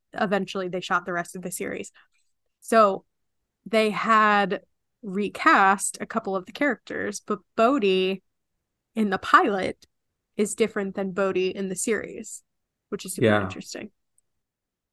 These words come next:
Speaker 2: And both are great, but
Speaker 1: Both are
Speaker 2: obviously I
Speaker 1: great.
Speaker 2: haven't, I have, I have more of an affinity for series Bodhi, obviously.
Speaker 1: Yes, absolutely. A,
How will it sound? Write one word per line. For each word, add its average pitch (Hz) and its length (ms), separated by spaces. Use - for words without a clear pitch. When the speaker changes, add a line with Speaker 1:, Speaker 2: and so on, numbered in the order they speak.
Speaker 2:
And 135 140
both 196 200
are 165 80
great, 139 380
but 117 180
Speaker 1:
Both 110 40
are 220 360
Speaker 2:
obviously - 20
I 104 40
Speaker 1:
great. 104 120
Speaker 2:
haven't, 101 260
I 110 180
have, 104 200
I 113 60
have 104 100
more 101 160
of 98 60
an 101 100
affinity 101 520
for 98 360
series 110 520
Bodhi, - 460
obviously. - 180
Speaker 1:
Yes, - 120
absolutely. - 720
A, 285 120